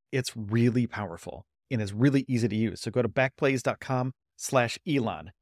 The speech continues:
Backblaze dot com slash Elon. Backblaze.com/elon. Eastern Time, SpaceX started flowing supercooled liquid oxygen and kerosene into the two hundred thirty foot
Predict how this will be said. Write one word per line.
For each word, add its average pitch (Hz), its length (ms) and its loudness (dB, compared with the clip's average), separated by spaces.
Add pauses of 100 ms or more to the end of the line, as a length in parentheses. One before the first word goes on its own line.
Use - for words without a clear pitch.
(300)
Backblaze 160 760 0
dot 117 240 -2
com 131 400 -2 (120)
slash 104 520 -2 (100)
Elon. 160 540 0 (580)
Backblaze.com/elon. 104 2500 -4 (840)
Eastern 156 380 -4
Time, 165 340 -2 (240)
SpaceX 160 680 -2
started 156 600 0
flowing 147 340 2
supercooled 139 720 -4
liquid 147 320 -2
oxygen 143 460 -6
and 139 140 -4
kerosene 151 540 -4
into 185 600 -4
the 190 140 0
two 185 240 -4
hundred 160 340 -2
thirty 156 240 -2
foot 135 320 -6